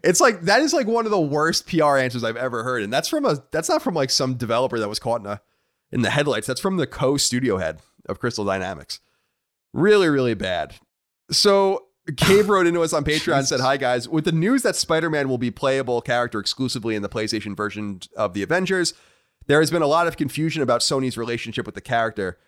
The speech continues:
Speaker 1: I was wondering what you guys thought of this announcement, and if you could possibly clear up any misunderstanding regarding the nature of the deal from your perspective. Thanks. Keep up the good work." Uh, Chris, what do you think of this? This was a pretty big point of contention. Now, I don't care about this game, so
Speaker 2: Yeah.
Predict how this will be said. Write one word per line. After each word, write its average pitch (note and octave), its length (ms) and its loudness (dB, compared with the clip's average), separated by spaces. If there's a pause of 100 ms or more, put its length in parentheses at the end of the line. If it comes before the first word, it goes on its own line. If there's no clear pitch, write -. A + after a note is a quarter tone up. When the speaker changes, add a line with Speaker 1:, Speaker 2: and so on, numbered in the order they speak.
(200)
Speaker 1:
I - 80 0
was C3+ 140 2
wondering A3+ 260 2
what G3 120 0
you D#3+ 40 -2
guys D#3 220 0
thought C#3 220 0
of E3+ 40 -2
this D#3+ 160 -2
announcement, G#2+ 480 -4 (320)
and A#2 120 0
if B2 60 -4
you C3+ 40 -2
could C3+ 120 -4
possibly C#3 340 0
clear C3 220 0
up A#2+ 160 -4
any C#3 200 -4
misunderstanding A#2+ 640 -4
regarding G#2+ 320 -2
the G2+ 60 -8
nature A2 300 -4
of G2+ 80 -6
the G2+ 40 -10
deal G2+ 200 -4
from G2 120 -12
your F#2 120 -6
perspective. F2 500 -8 (400)
Thanks. G#3 300 4
Keep F#3+ 160 -4
up G#3 160 -2
the E3 80 -4
good F3 160 -2
work." D#3+ 440 -2 (600)
Uh, D3 140 4
Chris, B3+ 260 4
what G#3 80 4
do C4 60 0
you B3 40 2
think C4 140 0
of G3 60 4
this? C3 140 2
This D#3 140 0
was A#3+ 180 -2
a C#4 120 0
pretty A#3+ 320 -4
big G#3 320 0
point G#3+ 240 0
of G#3+ 100 -6
contention. F#3+ 460 0
Now, C3+ 100 2
I C#3+ 160 2
don't B3 180 2
care D#3 280 0
about F3 180 -2
this F3+ 140 -2
game, F#3 440 -2
so A#2+ 460 4
Speaker 2:
Yeah. B2 520 0